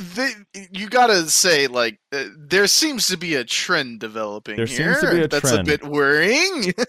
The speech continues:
Speaker 1: <laughs>
Speaker 2: And I, I, I don't know what to make of it because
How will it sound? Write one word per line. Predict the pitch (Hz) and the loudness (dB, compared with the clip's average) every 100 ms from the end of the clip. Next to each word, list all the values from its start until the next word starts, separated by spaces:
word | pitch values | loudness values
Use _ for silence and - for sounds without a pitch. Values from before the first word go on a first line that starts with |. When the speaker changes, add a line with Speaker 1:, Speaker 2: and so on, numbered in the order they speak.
| - | -6
Speaker 1:
<laughs> | 269 - - | -10 -10 -8
Speaker 2:
And | 127 131 131 | -4 0 0
I, | 127 | 0
I, | 127 139 - _ _ _ _ _ _ | 0 -2 -4 _ _ _ _ _ _
I | 135 | 0
don't | 160 190 | 0 0
know | 190 | 0
what | 180 170 | 0 -2
to | 165 | -2
make | 147 156 160 | -2 -2 -2
of | 120 | 0
it | 113 107 | 0 0
because | 117 - 123 117 113 113 107 - | -4 -2 0 2 2 0 -2 -8